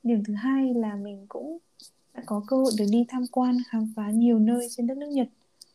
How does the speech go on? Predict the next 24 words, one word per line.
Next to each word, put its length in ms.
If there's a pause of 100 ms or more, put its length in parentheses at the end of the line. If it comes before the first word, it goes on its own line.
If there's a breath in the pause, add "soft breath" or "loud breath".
Cũng 140
được 160
làm 280
quen 400
này, 160 (340 soft breath)
gặp 160
gỡ 340
bạn 200
bè 200
đến 200
từ 100
nhiều 280
nước 200 (480 loud breath)
và 100
đặc 200
biệt 180
là 120
mình 180
được 120
trải 180
nghiệm 280
cái 140
cuộc 200
sống 440